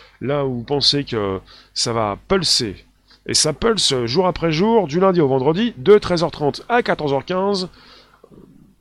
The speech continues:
Et également, euh, pour l'enregistrement d'un podcast qui se réécoute ou qui s'écoute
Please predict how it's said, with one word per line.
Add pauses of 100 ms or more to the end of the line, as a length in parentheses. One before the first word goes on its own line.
(100)
Et
également,
euh,
pour
l'enregistrement
d'un
podcast
qui
se
réécoute
ou
qui
s'écoute